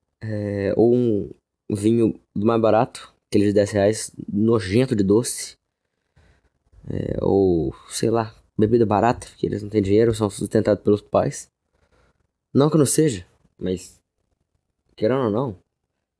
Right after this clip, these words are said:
eu não tenho, eu tenho dezessete anos, eu não tenho obrigação de não ser su-, eu tenho obrigação de ser sustentado pelos meus pais. Agora, uma pessoa de vinte e cinco,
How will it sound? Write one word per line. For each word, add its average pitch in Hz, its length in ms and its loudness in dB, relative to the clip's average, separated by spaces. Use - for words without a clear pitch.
eu 110 100 2
não 123 140 -2
tenho, 127 280 -4
eu - 80 -12
tenho 101 180 -2
dezessete 104 320 -8
anos, 101 120 -2
eu 95 60 -4
não 92 80 -6
tenho 123 120 -4
obrigação 107 420 0
de 95 100 -2
não 107 180 0
ser - 180 -6
su-, - 140 -18
eu 107 80 0
tenho 127 140 2
obrigação 127 560 2
de 151 140 0
ser 139 480 0
sustentado 123 540 0
pelos 117 140 2
meus 131 160 -2
pais. 101 420 0
Agora, 110 280 2
uma 120 60 0
pessoa 131 200 0
de 104 80 2
vinte 104 140 2
e - 60 -2
cinco, 127 460 0